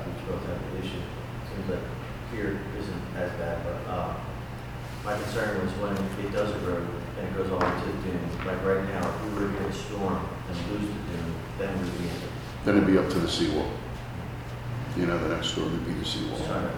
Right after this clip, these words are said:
Speaker 1: uh, make sure we have a long-term plan in place, so if we get dropped from the replenishment again, like, at least we can, uh,
Speaker 2: Well,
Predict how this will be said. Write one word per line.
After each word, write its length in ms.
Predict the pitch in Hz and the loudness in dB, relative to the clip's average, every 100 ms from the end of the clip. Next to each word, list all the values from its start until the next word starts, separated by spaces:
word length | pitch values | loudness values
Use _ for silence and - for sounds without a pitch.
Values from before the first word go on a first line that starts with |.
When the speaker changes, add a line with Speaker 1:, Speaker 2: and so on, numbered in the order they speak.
| - | -2
Speaker 1:
uh, 160 | - - | -2 -2
make 140 | 92 - | -2 -2
sure 160 | - | -2
we 80 | 87 85 | 0 0
have 100 | 80 | 0
a 80 | 82 | 0
long-term 400 | 87 87 82 - - - - - | -2 -2 -2 -2 -4 -6 -6 -4
plan 200 | 95 82 | -2 -2
in 440 | 80 80 - 92 - 90 | -4 -4 -6 -4 -2 -2
place, 180 | 87 | 0
so 360 | - - 85 80 80 - - - 135 | -2 -2 -2 -2 -4 -6 -8 -6 -4
if 80 | - - | -2 -2
we 80 | |
get 100 | 95 | 0
dropped 300 | - - - - | 2 2 2 -2
from 100 | 82 80 | -2 -2
the 60 | - - - - - - 180 | -2 0 -2 -4 -6 -6 -4
replenishment 540 | - 170 190 - 87 - | 4 4 4 2 0 0
again, 240 | 92 95 95 | 0 2 0
like, 560 | 95 - - - - | -2 -4 -6 -6 -6
at 260 | - - 85 85 | -6 -6 -4 -4
least 140 | - | -4
we 100 | 87 - | -4 -4
can, 160 | - | -4
uh, 160 | - - - - - - - - - - - - - 170 151 - 107 | -4 -4 -4 -6 -6 -6 -6 -6 -6 -6 -6 -6 2 6 6 6 6
Speaker 2:
Well, 140 | 101 | 8